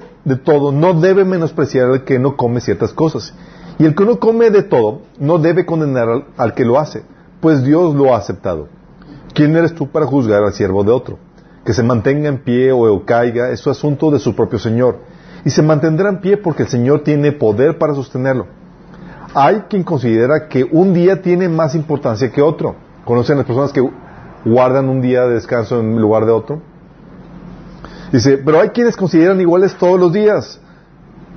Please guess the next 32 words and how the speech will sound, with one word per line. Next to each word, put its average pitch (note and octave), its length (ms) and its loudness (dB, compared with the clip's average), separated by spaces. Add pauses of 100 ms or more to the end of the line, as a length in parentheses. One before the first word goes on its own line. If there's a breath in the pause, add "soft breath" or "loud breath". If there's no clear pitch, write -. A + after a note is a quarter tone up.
(1800)
Tampoco A2 320 0
te B2 100 0
la A#2+ 80 2
bañes, G#2 340 -2
¿no? G2+ 180 -10 (100)
Todo, A#2+ 280 0
no, A#2 200 -8
to-, A2+ 200 -4 (460 loud breath)
<laughs> - 460 -16
no A#2 120 0
quieres C3 220 0
tomar A#2+ 280 -2
todos A#2 140 -2
los G#2+ 100 -2
días G#2 140 -2
como G2 220 -6
día G2 80 0
de G2 80 2
descanso, F#2+ 380 -4 (180)
¿sí? F#2+ 120 -8 (1400 loud breath)
Dice, B2+ 160 2
Cada G#3 220 4
uno G#3+ 200 4
debe G3+ 180 4
estar G3 360 0
firme F#3+ 320 0
en F#3+ 80 0
sus - 260 -4
propias D#3+ 560 0
opiniones C#3 720 -2
o - 100 -8
convicciones. A2 680 -2